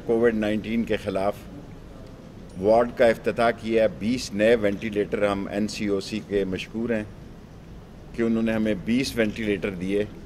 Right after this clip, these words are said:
अभी पन्द्रह हमें और चाहिए, हम सौ करना चाहते हैं। कोविड रावलपिंडी और इस्लामाबाद में बढ़ रहा है और इस वक्त हमारे पास यहाँ प्या-, पचासी वेंटिलेटर हैं। इंशाल्लाह एक दो महीने में इसको सौ कर देंगे।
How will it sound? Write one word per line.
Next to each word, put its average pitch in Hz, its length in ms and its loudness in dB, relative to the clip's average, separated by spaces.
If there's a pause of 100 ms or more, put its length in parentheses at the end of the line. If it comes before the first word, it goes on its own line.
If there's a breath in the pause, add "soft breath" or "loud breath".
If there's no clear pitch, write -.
(460)
अभी 143 220 2
पन्द्रह 151 340 2
हमें 127 260 2
और 127 220 6
चाहिए, 120 380 4
हम 117 180 2
सौ 127 300 8
करना 98 320 2
चाहते 80 300 -2
हैं। 60 120 -12 (1200)
कोविड 143 380 10
रावलपिंडी 135 640 4
और 143 140 8
इस्लामाबाद 127 640 4
में 123 200 2
बढ़ 104 140 8
रहा 135 160 6
है 139 100 -2 (1300)
और 117 180 4
इस 123 140 -4
वक्त 131 200 2
हमारे 117 300 4
पास 123 300 4
यहाँ 117 260 0 (140)
प्या-, 113 260 6 (120)
पचासी 117 440 2
वेंटिलेटर 117 600 0
हैं। 117 80 2
इंशाल्लाह 113 1400 -2
एक 120 320 6
दो 120 180 4
महीने 110 340 2
में 113 120 4
इसको 110 260 -2
सौ 107 300 6
कर 85 200 0
देंगे। 71 380 -8